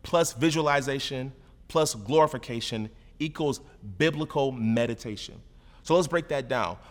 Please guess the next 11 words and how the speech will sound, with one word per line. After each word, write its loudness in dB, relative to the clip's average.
What's 0
verbalization? 4
Verbalization, 2
that 0
is -2
the 0
word 2
of -6
God. -2
It -2
is 0